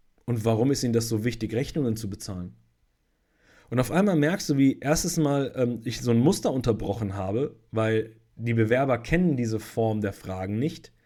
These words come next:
Ne, die kennen diese Standardfragen, "Wo wollen Sie in fünf Jahren sein?" und "Was bringen, was sind Ihre Stärken?" und "Worin fehlen, sehen Sie Lernfelder?" und bla bla bla, ne? Ähm,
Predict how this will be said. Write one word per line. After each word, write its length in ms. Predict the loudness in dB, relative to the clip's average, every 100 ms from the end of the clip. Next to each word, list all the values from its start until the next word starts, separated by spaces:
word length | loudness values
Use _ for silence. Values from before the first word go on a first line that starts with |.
| _ _ _
Ne, 120 | -4
die 80 | -2
kennen 160 | 0 -2
diese 140 | -2
Standardfragen, 720 | -2 0 0 -2 -4 -6 0
"Wo 160 | 2 2
wollen 220 | 2 -2
Sie 60 | -2
in 80 | -2
fünf 280 | -2 -2
Jahren 260 | -4 -4 -6
sein?" 500 | -6 -4 -2 -2 -6
und 200 | -8 -8
"Was 140 | -6
bringen, 280 | -6 -4 -2
was 120 | -2
sind 120 | 0 0
Ihre 180 | -2
Stärken?" 720 | -4 -4 -4 -4 -8 -8 -6
und 200 | -6 -2
"Worin 320 | -2 -2 -2 -4 -6
fehlen, 240 | -2 -2 0
sehen 200 | 0 0
Sie 80 |
Lernfelder?" 840 | -2 -2 -2 -2 0 0 -2 -2 -4
und 220 | -4 -6 -10 -16 -2
bla 180 | 0
bla 180 | 2 0
bla, 380 | 0 -2 0 -2
ne? 240 | -2 -4 -6 -16 -20 -18 -20 -10
Ähm, 380 | -4 -2 -4